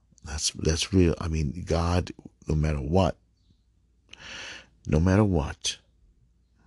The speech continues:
his church just kept on growing. Persecution is true. Persecution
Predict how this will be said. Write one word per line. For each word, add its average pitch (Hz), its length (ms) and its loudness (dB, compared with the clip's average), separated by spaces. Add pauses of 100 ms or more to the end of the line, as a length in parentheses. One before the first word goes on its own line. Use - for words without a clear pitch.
(300)
his - 220 2
church 85 300 4
just - 320 2
kept - 260 -10
on - 140 -10
growing. - 340 -8 (100)
Persecution 123 960 2 (160)
is 98 140 -2
true. 123 320 4 (220)
Persecution - 680 0